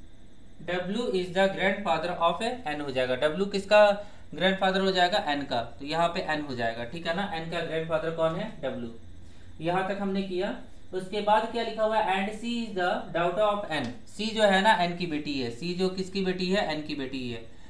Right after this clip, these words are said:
तो ये फीमेल है, तो ये हम लोग को पता चल गया। एन के बारे में अभी कुछ नहीं पता है दोस्तों। अब देखिएगा एक लाइन बच गया था यहाँ पे, यहाँ पे लिखा हुआ था D is the maternal grandfather of P, मतलब डी जो है नाना है पी का,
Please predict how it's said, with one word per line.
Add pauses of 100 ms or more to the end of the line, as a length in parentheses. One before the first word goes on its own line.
(140)
तो
ये
फीमेल
है, (220)
तो
ये
हम
लोग
को
पता
चल
गया। (800)
एन
के
बारे
में
अभी
कुछ
नहीं
पता
है
दोस्तों। (340)
अब
देखिएगा
एक
लाइन
बच
गया
था
यहाँ
पे, (560)
यहाँ
पे
लिखा
हुआ
था
D (220)
is
the
maternal
grandfather
of
P, (200)
मतलब
डी
जो
है
नाना
है
पी
का,